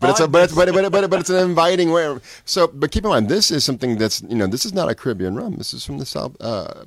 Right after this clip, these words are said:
Speaker 1: Pacific. Um,
Speaker 2: Right.
Speaker 1: so, um, uh, we get this one from, uh, distillery in South Pacific.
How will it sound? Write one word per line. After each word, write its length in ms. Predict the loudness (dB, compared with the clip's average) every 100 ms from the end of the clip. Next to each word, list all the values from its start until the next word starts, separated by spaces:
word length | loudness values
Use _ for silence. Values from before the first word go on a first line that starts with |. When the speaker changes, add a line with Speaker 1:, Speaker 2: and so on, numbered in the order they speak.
| -8
Speaker 1:
Pacific. 500 | -8 -10 -18 -20 _
Um, 240 | -2 -2 -4
Speaker 2:
Right. 320 | -8 -10 -10 -8
Speaker 1:
so, 340 | 0 2 2 2
um, 480 | 2 4 2 -2 -10 -14 -14 _ _ _ -4
uh, 320 | -2 -2 -4
we 520 | -2 0 2 0 -2
get 180 | -6 -6
this 220 | -6 -6
one 340 | -4 -4 -6
from, 480 | -10 -6 -4 -2 -2
uh, 320 | -2 0 -2
distillery 520 | -2 -6 -4 -2 -2 -2
in 120 | -2
South 240 | -4 -8 _ _ _ _ _ _ -20 -20 -20 _ _ _ _
Pacific. 760 | -16 -14 -14 -14 -10 -10 -10